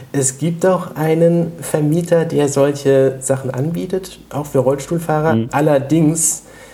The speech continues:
Speaker 1: kann ich meinen Rollstuhl nicht alleine einladen, ohne irgendwie eine Zusatzausrüstung und, äh, das geht dann einfach nicht. Da,
Speaker 2: Ja.
Speaker 1: äh, da muss ich mir wirklich noch eine Begleitung suchen, aber das ist auch fest angedacht.
Speaker 2: <laughs> Okay. Ja gut, dann, ähm,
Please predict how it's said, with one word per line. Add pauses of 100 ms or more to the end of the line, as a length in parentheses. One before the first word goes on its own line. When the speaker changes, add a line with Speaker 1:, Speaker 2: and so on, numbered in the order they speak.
(180)
Speaker 1:
kann
ich
meinen
Rollstuhl
nicht
alleine
einladen,
ohne
irgendwie
eine
Zusatzausrüstung
und,
äh, (720)
das
geht
dann
einfach
nicht.
Da,
Speaker 2:
Ja. (240)
Speaker 1:
äh,
da
muss
ich
mir
wirklich
noch
eine
Begleitung
suchen,
aber
das
ist
auch
fest
angedacht. (220)
Speaker 2:
<laughs> (1160)
Okay. (540)
Ja
gut,
dann,
ähm,